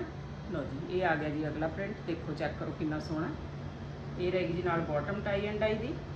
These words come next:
ਮੋਡਾਲ ਸਿਲਕ ਦੀ ਬਾਟਮ ਹੈ ਔਰ ਬਰਬਰੀ ਫੈਬਰਿਕ ਦੀ ਸ਼ਰਟ ਹੈ ਔਰ ਨਾਲ ਦੁਪੱਟਾ ਵੀ ਬਰਬਰੀ ਦਾ ਜੀ। ਸਾਰੇ ਦੁਪੱਟਿਆਂ ਦੇ ਜੋ ਡਿਜ਼ਾਈਨ ਨੇ ਅਲੱਗ ਅਲੱਗ ਨੇ।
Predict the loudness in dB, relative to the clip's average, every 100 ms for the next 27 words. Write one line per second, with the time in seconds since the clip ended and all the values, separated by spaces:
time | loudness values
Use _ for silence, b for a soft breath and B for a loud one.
0 | -4 2 8 8 8 4 -2 0 4 6
1 | 6 4 2 0 -2 -4 -6 -4 -2 2
2 | 6 6 4 2 2 4 2 0 0 4
3 | 4 6 4 4 4 4 4 4 0 2
4 | 2 2 2 0 -2 -4 -4 -4 -4 -6
5 | -6 -6 -6 -4 -4 -4 -4 0 4 6
6 | 6 4 2 2 2 2 4 2 2 2
7 | 2 4 4 4 2 4 2 2 0 0
8 | -2